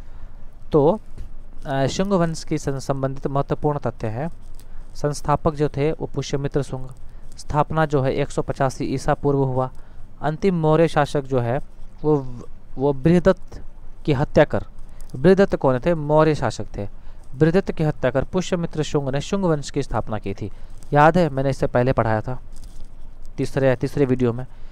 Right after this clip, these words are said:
पूछा था कि बृहदत्त जो है, पूछा था मौर्य काल, मौर्य शासन काल के अंतिम शासक कौन थे? तो बृहदत्त। तब उसमें define किया था कि शुंग, अ, पुष्यमित्र शुंग ने जो है इनकी हत्या कर दी थी। ये कौन थे पुष्यमित्र शुंग?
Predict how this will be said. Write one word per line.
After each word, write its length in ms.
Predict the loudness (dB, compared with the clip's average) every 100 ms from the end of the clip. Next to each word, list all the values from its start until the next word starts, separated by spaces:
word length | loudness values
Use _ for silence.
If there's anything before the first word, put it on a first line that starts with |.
| -10 -12 -4
पूछा 240 | 2 4
था 340 | 4 4 2 0 -8 -12 -12 -4
कि 80 | -2
बृहदत्त 460 | 4 6 6 2 0
जो 180 | 2
है, 300 | 4 4 2
पूछा 260 | 0 4 4
था 140 | 4
मौर्य 360 | 2 4 4 4
काल, 320 | 4 4 4 0 -4
मौर्य 280 | 0 2
शासन 300 | 2 2 -2
काल 240 | -2 -2 0
के 180 | -2 -2
अंतिम 440 | 0 -2 0 -2
शासक 340 | 0 -2 -2
कौन 240 | -2 -4 -2
थे? 240 | -2 -2 -2 -2
तो 60 |
बृहदत्त। 560 | 2 2 2 0 -2 -10 -10 -12 -10 -10 -12 -10 2
तब 80 | 4
उसमें 260 | 4 4
define 320 | 2 2 0 2
किया 180 | 0
था 260 | 2 0 0 -4 -10 -4
कि 240 | 0 0 0
शुंग, 380 | 0 0 2
अ, 220 | 4 4 4
पुष्यमित्र 580 | 0 -2 0 0 0
शुंग 240 | 0 -2 -2
ने 120 | 0
जो 120 | 2
है 60 | 0
इनकी 220 | 0 -2
हत्या 280 | 0 0 -2
कर 140 | -2
दी 120 | -4
थी। 240 | -4 -6 -6
ये 80 | -4
कौन 240 | 2 4 4
थे 40 |
पुष्यमित्र 520 | 0 -2 -2 -4 -2 -2
शुंग? 200 | -2